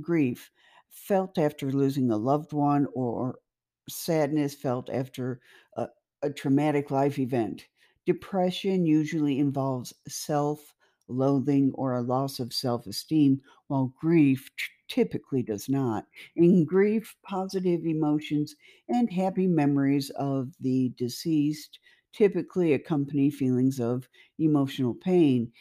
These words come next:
In major depressive disorder, the feelings of sadness are constant. People experience depression in different ways. It may interfere with your daily work, resulting in lost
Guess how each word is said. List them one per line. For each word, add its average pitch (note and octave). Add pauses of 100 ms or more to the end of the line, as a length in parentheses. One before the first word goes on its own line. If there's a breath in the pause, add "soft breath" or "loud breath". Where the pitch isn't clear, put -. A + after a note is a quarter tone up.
(200 soft breath)
In D#3
major E3
depressive C#3
disorder, B2
the D#3
feelings D#3+
of C3+ (140)
sadness F3+ (280 soft breath)
are C#3 (160)
constant. C4 (420 soft breath)
People D4
experience F#3
depression C#3+
in C3
different A#2+
ways. G#2+ (300 loud breath)
It D#3+
may F#3+
interfere E3+
with C#3
your C3
daily A#2+
work, A#2+ (360 soft breath)
resulting C#3+
in C3
lost C3